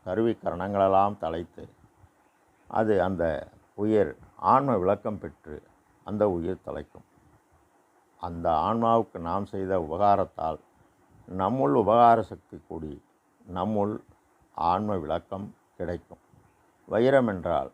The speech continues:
அழுத்தமானது, அழியாதது, மின்னும். அதுபோல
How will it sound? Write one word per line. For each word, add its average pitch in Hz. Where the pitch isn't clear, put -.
அழுத்தமானது, 90
அழியாதது, 95
மின்னும். 110
அதுபோல 98